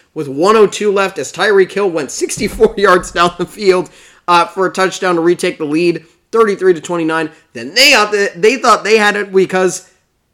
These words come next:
the Bills couldn't win on a field goal. They couldn't even tie on a field goal. They had to get a win off of the touchdown.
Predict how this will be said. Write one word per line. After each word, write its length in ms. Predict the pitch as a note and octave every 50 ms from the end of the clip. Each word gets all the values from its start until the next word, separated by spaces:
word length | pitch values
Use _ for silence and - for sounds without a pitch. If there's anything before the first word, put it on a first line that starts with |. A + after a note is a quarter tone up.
| _ _
the 100 | E3 F#3
Bills 420 | F3 A3+ B3 C4 B3+ A3+ - _ _
couldn't 340 | - A3+ A#3 A#3+ F#3+ - _
win 200 | C#3 D3+ G3+ A#3
on 120 | A#3 G3+ E3
a 40 | D3
field 220 | D#3+ G3 A3 G#3
goal. 80 | F3+ D3+
They 80 | C#3 C3
couldn't 180 | - F3+ F#3
even 160 | F#3+ F3 F3+
tie 160 | E3+ G3 G3+ A3+
on 80 | G#3+
a 40 | F#3+
field 180 | D#3+ D#3 C3 A2+
goal. 100 | A#2 A2+
They 140 | B2 A#2+
had 420 | A2+ A2+ B2+ C3 C#3 D3 E3 D#3 D3
to 140 | - F#3+ D#3
get 380 | C3 C3+ C#3+ D3 C#3+ - _ _
a 180 | - C#3+ D3 C#3
win 520 | C3 B2+ C3 E3 G3 F#3 D3+ C3+ C3 C3+ C3+ _ _ _ _ _ _ -
off 240 | D3 D#3+ E3 D#3+ F3
of 160 | E3 D#3 D3
the 80 | D#3 D3
touchdown. 680 | - - F3+ G3 F#3 - - D#3+ D#3 D3+ D3+ D3+ D3+